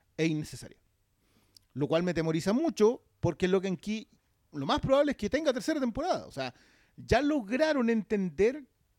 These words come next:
el tipo de consumo del público al nivel de que pueden hacer cosas absolutamente mediocres,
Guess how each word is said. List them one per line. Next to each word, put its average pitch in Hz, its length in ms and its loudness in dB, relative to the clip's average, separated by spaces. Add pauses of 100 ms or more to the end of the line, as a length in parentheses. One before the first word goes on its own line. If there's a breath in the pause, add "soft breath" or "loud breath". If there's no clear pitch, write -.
(140)
el 170 200 -2
tipo 311 280 -2
de 285 100 -4
consumo 269 540 0
del 247 120 -4
público 233 400 -2
al 247 80 0
nivel 233 300 0
de 220 120 -4
que 202 100 -6
pueden 226 260 0
hacer 220 240 -4
cosas 214 320 -6
absolutamente 165 560 -4
mediocres, 196 640 -4